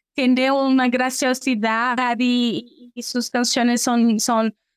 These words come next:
muy sen-, sencillas, sen-, sencillas. Ah, me gustó mucho todos, escuché a todos, Conexión Divina.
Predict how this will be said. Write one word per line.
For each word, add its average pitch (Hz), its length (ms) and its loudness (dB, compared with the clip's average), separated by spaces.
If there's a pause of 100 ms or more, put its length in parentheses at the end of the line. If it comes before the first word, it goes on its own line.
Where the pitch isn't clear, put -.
(120)
muy 233 720 0 (800)
sen-, 226 220 -2
sencillas, 269 920 -2
sen-, 269 220 -6
sencillas. 247 920 -2 (240)
Ah, 220 680 0 (400)
me 247 140 0
gustó 277 340 0
mucho 285 420 0
todos, 185 800 -2
escuché 220 640 -2
a 233 120 0
todos, 208 540 0
Conexión 233 500 0
Divina. 220 720 0